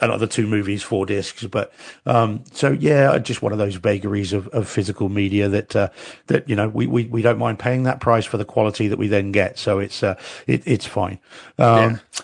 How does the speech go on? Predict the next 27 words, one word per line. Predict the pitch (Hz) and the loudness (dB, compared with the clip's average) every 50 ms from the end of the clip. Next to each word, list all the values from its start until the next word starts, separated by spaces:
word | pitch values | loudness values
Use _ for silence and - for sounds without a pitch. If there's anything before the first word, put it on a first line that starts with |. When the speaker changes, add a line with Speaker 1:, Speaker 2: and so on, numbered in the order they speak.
| _ _ | _ _
Speaker 1:
so | - - - 139 | -4 2 4 4
yeah, | 139 135 123 110 98 98 | 6 6 6 6 4 4
so | - - 131 127 | 2 2 2 4
there | 127 139 | 6 6
were | 123 123 | 6 6
those. | 113 135 139 139 131 120 - - | 6 6 6 6 6 6 4 0
Um, | - 139 127 127 135 131 131 131 127 - | -2 0 2 2 4 4 2 2 2 4
oh, | - 139 120 | 6 6 6
and | 117 | 6
I've | 117 | 4
got | - - - | 0 -2 -2
two | - - 175 | 2 4 4
more | 151 147 131 123 107 | 6 8 8 8 8
then. | 113 143 175 170 - _ _ _ _ - | 6 6 4 2 -4 _ _ _ _ 2
Speaker 2:
Okay. | 156 143 123 120 | 2 4 6 6
Speaker 1:
Um, | 120 120 123 123 - | 6 4 4 2 2
I | - 127 127 | 4 4 4
watched | 127 147 160 - - - - - - _ _ | 6 4 2 2 0 -8 -10 -12 -16 _ _
one | - 143 160 165 160 | 4 6 6 6 6
that | 156 147 | 4 4
won't | 156 160 - - | 4 4 4 2
be | 139 120 | -2 -2
for | - - | -2 -2
you, | 135 123 117 113 127 165 175 175 - | 0 2 4 4 4 4 2 -2 -2
which | - 135 120 - - | 0 0 0 2 2
is | 120 110 95 | 0 0 -2
Crawl, | - - - - 143 131 120 120 127 147 185 175 - | -6 -8 -2 2 4 6 8 8 8 6 4 2 0